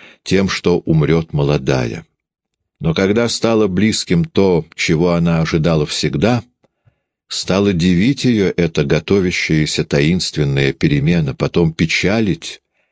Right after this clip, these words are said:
и, наконец, уже ей стало страшно.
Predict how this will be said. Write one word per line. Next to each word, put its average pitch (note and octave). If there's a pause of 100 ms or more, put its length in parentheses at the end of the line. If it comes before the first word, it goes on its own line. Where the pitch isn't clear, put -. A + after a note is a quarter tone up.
(520)
и, F3
наконец, F#2+
уже E2
ей F2
стало E2
страшно. D2